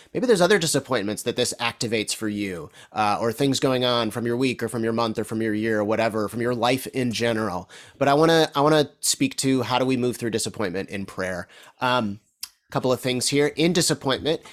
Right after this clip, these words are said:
it helps me to think of discussions like we had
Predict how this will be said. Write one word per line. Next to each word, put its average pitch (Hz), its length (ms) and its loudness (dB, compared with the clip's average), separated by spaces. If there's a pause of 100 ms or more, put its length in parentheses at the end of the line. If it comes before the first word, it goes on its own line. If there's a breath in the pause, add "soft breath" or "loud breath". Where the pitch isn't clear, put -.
(200 loud breath)
it 147 200 0
helps - 440 2
me 196 580 2 (240 soft breath)
to 147 140 0
think 180 320 0 (100)
of 147 260 4
discussions 147 720 2
like 123 180 2
we 135 200 2
had 127 440 0